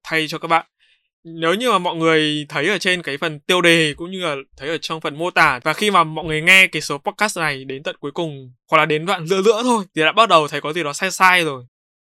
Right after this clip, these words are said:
Đó là kịch bản nó không có một cái thứ tự nào cả. Mình hy vọng là những chia sẻ vừa rồi của Ngọc là một người đã có rất nhiều những trải nghiệm va vấp để trưởng thành như ngày hôm nay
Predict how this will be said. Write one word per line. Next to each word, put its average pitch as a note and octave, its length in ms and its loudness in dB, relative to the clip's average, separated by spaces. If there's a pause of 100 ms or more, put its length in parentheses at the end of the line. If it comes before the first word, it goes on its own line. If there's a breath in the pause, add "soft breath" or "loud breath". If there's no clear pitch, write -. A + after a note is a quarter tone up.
(120)
Đó C#3 40 -8
là E3 200 -4
kịch D3+ 140 -10
bản C3+ 220 -2
nó B2+ 80 -14
không F3 320 -12
có C#3 120 -6
một E3 160 -6
cái D3+ 160 -8
thứ D3 180 -6
tự G#3 100 0 (100)
nào B2+ 140 -12
cả. C3 180 -6 (720 soft breath)
Mình E3+ 120 -4
hy G3 80 -2
vọng G3 180 4
là D#3 100 0
những F3+ 220 -6
chia G#3 160 -2
sẻ D#3+ 320 -2
vừa C3+ 160 -6
rồi C#3+ 360 -2
của A#2+ 420 -10 (200)
Ngọc C#3 240 -6
là D3 80 -12
một C3+ 120 -12
người C#3 260 -8
đã D#3 120 -6
có C3 200 -10
rất F#3+ 180 -12
nhiều C#3+ 180 -8
những C#3+ 140 -18
trải C#3 200 -12
nghiệm C3+ 180 -12 (120)
va D#3 140 -2
vấp F#3 200 -2 (280)
để B2+ 200 -10
trưởng B2+ 200 -12
thành B2+ 240 -12
như C#3+ 80 -20
ngày C#3 100 -14
hôm C#3+ 120 -12
nay D3 260 -8